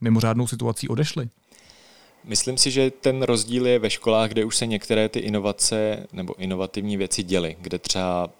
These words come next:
Speaker 2: probíhala větší spolupráce mezi učiteli a kde probíhala, kde s-, fungoval partnerský přístup mezi učiteli a žáky, a tak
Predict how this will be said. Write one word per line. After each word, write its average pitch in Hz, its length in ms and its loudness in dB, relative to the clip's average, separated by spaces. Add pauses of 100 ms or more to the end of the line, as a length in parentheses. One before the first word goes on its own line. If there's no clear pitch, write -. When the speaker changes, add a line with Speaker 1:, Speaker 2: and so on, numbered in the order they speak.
Speaker 2:
probíhala 95 540 2
větší 92 340 -4
spolupráce 98 560 -2
mezi 101 240 -4
učiteli 131 540 -2
a 104 120 -4
kde 98 180 -2
probíhala, 92 840 -2 (640)
kde 95 200 0
s-, - 380 -2
fungoval 101 520 0
partnerský - 580 -4
přístup - 480 -6
mezi 92 440 -6
učiteli 95 440 -6
a 98 100 -6
žáky, 101 540 -4 (460)
a 87 420 -4
tak - 240 -8